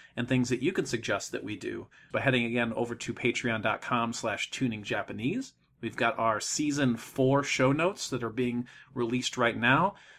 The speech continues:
Bill and I have some ideas for two really, what I think are gonna be really, really good bonus episodes. We just haven't gotten around to recording those yet. But once we do, I think it'll be well worth checking out,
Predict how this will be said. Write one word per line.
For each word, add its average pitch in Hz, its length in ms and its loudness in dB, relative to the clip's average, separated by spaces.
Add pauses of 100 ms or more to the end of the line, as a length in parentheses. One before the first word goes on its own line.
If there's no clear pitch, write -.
(120)
Bill 131 160 4
and 139 100 6
I 135 160 8
have 127 300 4
some 127 200 0
ideas 123 500 0
for - 160 -6
two 247 280 2
really, 143 360 4
what 123 120 2
I 123 40 2
think 151 120 2
are 139 80 2
gonna 123 80 4
be 110 100 -2
really, 120 480 2
really 117 380 2
good 110 260 0
bonus 117 300 0
episodes. 107 420 -4
We 120 80 -2
just 120 120 -4
haven't 123 180 2
gotten 123 180 -4
around 113 340 -8 (120)
to 113 180 0
recording 117 560 0
those 110 280 -2
yet. 107 300 0
But 139 100 -2
once 185 180 4
we 165 60 4
do, 156 140 6
I 135 60 10
think 139 160 4
it'll 127 120 4
be 117 180 0
well 113 300 4
worth 113 420 -2
checking 120 400 -2
out, 123 300 0